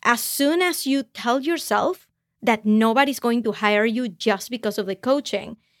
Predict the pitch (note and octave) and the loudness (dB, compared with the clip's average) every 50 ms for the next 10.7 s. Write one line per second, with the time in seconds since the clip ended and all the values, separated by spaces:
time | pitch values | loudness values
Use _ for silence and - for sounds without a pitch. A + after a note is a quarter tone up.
0 | _ _ _ - A3 B3+ A#3+ B3 D#4 C#4+ C4 A3 A#3 - - A3+ G#3+ A3 - B3 | _ _ _ 4 6 6 6 6 4 2 2 2 0 -2 0 0 0 0 0 -2
1 | A#3 A3 A3+ G#3+ B3+ C4 - B3 G#3+ G3 G3+ G3 G3+ G#3+ G#3+ - A#3+ - - A#3 | -2 -2 -2 -2 -2 0 0 0 0 0 0 0 0 0 -2 -4 -4 -2 0 0
2 | A#3 A3+ B3 A#3+ - A3+ G#3 - - - _ _ _ - - C#4+ D4+ D4+ D#4 F#4+ | 2 2 0 0 0 0 -2 -2 -8 -18 _ _ _ 4 6 8 8 8 8 8
3 | A4 G4 D#4 A3 G3 - - - - - _ _ - - D#4+ E4 E4 D#4+ G#4 G#4 | 8 6 6 2 -2 -6 -6 -6 -12 -14 _ _ 2 4 6 6 8 8 8 8
4 | D#4 C4 - - A3+ - - - G#3+ - - - - B3+ C4 B3+ _ - D#4+ E4 | 6 4 0 -2 -4 -4 -6 -8 -14 -18 -14 -10 -6 -6 -6 -6 _ -2 0 2
5 | D#4+ F#4 G4 A4+ - - _ - D#4 E4+ F4+ F#4+ G4 E4+ F#4 F#4+ D4+ D#4+ C#4+ C4+ | 2 2 2 0 -4 -6 _ -6 -2 0 2 2 4 4 4 4 4 2 0 -2
6 | - - - - D#4+ F4 D#4+ C4 G3+ G3+ A#3 C#4 - _ _ _ _ - A3 B3+ | -4 -4 -2 0 0 2 0 0 -2 -2 -4 -6 -8 _ _ _ _ 0 2 4
7 | A#3+ B3+ C#4 C#4+ - C#4+ A#3+ A3 A3 - - - F4 F4 D4+ A3 G3 G#3 B3+ D4+ | 6 6 4 2 0 0 0 0 0 -2 -2 2 4 6 6 6 6 4 0 -4
8 | _ _ _ _ _ - C#4+ C4+ C4+ D4 D#4+ - - A#3+ C4 E4 G4+ G#4 - - | _ _ _ _ _ -2 0 2 4 4 4 2 2 2 2 4 4 2 2 0
9 | B3+ A3+ G#3+ G#3 A3 C4 C#4 C4 B3+ - B3+ B3 B3+ A3 B3+ A#3+ B3 B3+ - - | 0 2 4 4 4 4 2 2 2 2 0 2 2 2 2 2 2 0 0 -2
10 | G#3+ G3+ - A3+ G#3 F#3 F3 E3 - - - - - _ | -4 -4 -4 -6 -6 -6 -6 -8 -8 -8 -8 -10 -16 _